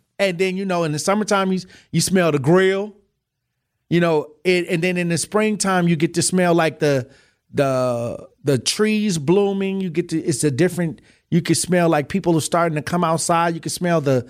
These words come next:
different foods that people start to cook. You can smell the essence of spring through the flowers.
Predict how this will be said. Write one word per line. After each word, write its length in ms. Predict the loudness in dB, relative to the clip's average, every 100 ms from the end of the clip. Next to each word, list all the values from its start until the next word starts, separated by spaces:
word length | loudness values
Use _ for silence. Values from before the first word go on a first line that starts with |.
| -16 _ 0
different 300 | 0 0 -8
foods 480 | 2 4 4 0 -2
that 160 | -4
people 220 | -2 -6 -2
start 240 | -2 -2
to 60 | -2
cook. 260 | -4 -4
You 60 | -4
can 100 | -6
smell 500 | -2 0 2 2 2 -2 -20 _ _
the 160 | -2 0
essence 460 | -2 -2 -4 -8 -6
of 260 | -4 -4
spring 640 | -4 -4 0 0 0 0 0
through 180 | 0 2
the 60 |
flowers. 760 | 2 2 2 0 -4 -6 -12